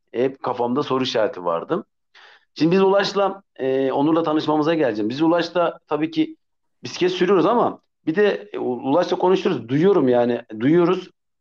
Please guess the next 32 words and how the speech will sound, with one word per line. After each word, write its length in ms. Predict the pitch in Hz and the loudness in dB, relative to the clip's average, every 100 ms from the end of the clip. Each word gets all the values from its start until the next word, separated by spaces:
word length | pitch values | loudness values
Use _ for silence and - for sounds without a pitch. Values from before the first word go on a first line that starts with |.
| _ | _
E, 680 | 120 117 117 113 113 113 113 | -2 0 2 2 4 2 2
Onur 300 | 135 175 185 | 0 0 2
diye 140 | 190 | 2
birisi 280 | 196 196 202 | 2 0 0
var. 120 | 190 220 | 0 0
O 120 | 170 | 0
da 140 | 180 | 0
bisiklet 280 | 139 - 120 | -2 -4 -6
sürüyor 360 | - 101 107 147 | -4 -2 0 0
Salihli'de. 680 | - 107 104 98 95 156 - _ _ _ _ _ - | 0 -2 0 -4 -4 -4 -4 _ _ _ _ _ -8
E, 100 | 92 | -6
çok, 300 | - 135 - | -2 -4 0
çünkü 180 | 139 | -2
çok 200 | 135 147 | 0 -2
fazla 220 | 135 139 131 | 0 -2 -2
süren 240 | 143 139 | 0 2
yok. 320 | 139 160 - _ | 2 2 -2 _
Yani 220 | 120 117 | -6 -4
performansa 840 | 120 113 113 131 131 135 143 127 - _ | -2 -2 0 0 0 0 0 -2 -4 _
dayalı. 340 | 107 101 92 98 | 0 2 0 0
Yol 240 | 123 127 | 0 0
bisikleti 320 | 120 - 123 | -2 -6 -6
süren 280 | 127 113 92 | -4 -2 0
yok. 180 | 85 85 _ _ | -2 -4 _ _
Tur 200 | 131 117 | -6 -2
bisikletçileri 600 | 113 - 117 117 123 127 | -4 -2 -4 0 0 2
var. 200 | 165 - _ _ _ 165 | 0 -2 _ _ _ -4
Onlar 380 | 147 156 165 165 - | 0 2 2 -2 -10
bir 60 | |
şekilde 540 | 156 160 170 156 160 147 _ - 127 | -4 -2 0 0 0 -2 _ -18 -4
irtibat 440 | 151 - 180 202 | -2 0 -2 -2
kuruyorlar. 520 | - 123 117 190 330 | 0 2 4 2 -2